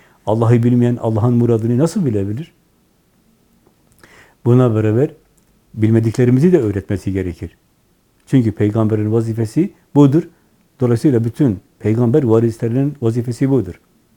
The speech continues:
Yani biraz Allah'tan haya etmek lazım. Yani Allah kuluna akıl vermiş,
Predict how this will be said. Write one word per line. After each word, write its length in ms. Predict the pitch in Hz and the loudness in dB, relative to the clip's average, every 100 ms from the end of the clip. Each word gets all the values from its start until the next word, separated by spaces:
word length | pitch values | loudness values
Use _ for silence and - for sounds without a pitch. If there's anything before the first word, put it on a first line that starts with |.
| _ _ _ _ _ _ _ _ | _ _ _ _ _ _ _ _
Yani 260 | 117 127 131 | 0 2 4
biraz 360 | 147 156 - _ _ _ - | 2 0 -2 _ _ _ -4
Allah'tan 500 | 120 127 110 - 151 | -2 0 -2 -2 -2
haya 340 | 98 113 127 | -2 0 0
etmek 460 | 98 85 - 87 - | -2 -10 -12 -12 -10
lazım. 260 | 87 87 82 _ _ _ _ _ _ _ _ _ _ _ _ _ _ _ | -12 -12 -16 _ _ _ _ _ _ _ _ _ _ _ _ _ _ _
Yani 200 | 117 123 | 0 0
Allah 460 | 127 120 139 113 - _ _ | 2 0 0 -2 -8 _ _
kuluna 300 | 123 120 131 | 0 2 0
akıl 460 | - 113 - 170 113 | 0 -2 4 4 4
vermiş, 400 | 107 135 175 | 2 -2 -6